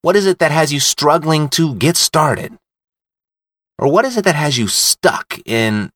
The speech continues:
second gear, pondering whether you, you should shift to third or fourth gear and when you should actually do it? I mean, you know your situation better than I do, but this is what I do know.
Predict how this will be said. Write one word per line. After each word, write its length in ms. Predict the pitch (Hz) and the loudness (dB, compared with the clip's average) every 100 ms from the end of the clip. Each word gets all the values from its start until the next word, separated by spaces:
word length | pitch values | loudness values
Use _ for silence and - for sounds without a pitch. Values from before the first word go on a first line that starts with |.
| - | -10
second 460 | - - 147 123 104 | -4 -2 -2 -4 -2
gear, 260 | 123 90 | 0 0
pondering 560 | - - 131 139 104 98 | 0 0 2 4 2 2
whether 400 | 101 101 101 95 _ _ _ _ _ | 2 4 2 0 _ _ _ _ _
you, 200 | - 117 | -8 -6
you 160 | 107 107 | -4 -2
should 200 | - 98 | -2 0
shift 340 | - 147 139 | 0 0 0
to 80 | - | -4
third 300 | 104 123 120 | -2 2 2
or 60 | 104 | 0
fourth 380 | - 127 123 - | 0 0 0 -2
gear 260 | 85 71 | -4 -4
and 240 | - 101 98 | -2 0 2
when 200 | 131 135 | 2 2
you 100 | 117 | 0
should 180 | - 101 | 0 0
actually 340 | 98 - 90 | -2 -2 -4
do 220 | 85 127 | 0 -2
it? 140 | 85 - _ _ _ _ _ - | -2 -10 _ _ _ _ _ -8
I 40 | |
mean, 120 | 143 175 | -2 0
you 100 | 277 | 2
know 100 | 269 | 2
your 160 | 190 | 2
situation 600 | 135 135 107 101 95 98 | 0 -2 0 2 2 0
better 180 | 92 92 | 2 2
than 120 | 87 | 2
I 140 | 82 71 | 0 -2
do, 120 | 62 _ _ _ _ - | -8 _ _ _ _ -2
but 120 | 127 | 0
this 160 | 208 | 0
is 100 | 247 | 0
what 160 | 233 190 | 2 2
I 80 | 151 | 2
do 200 | 120 107 | 2 0
know. 140 | 85 | 0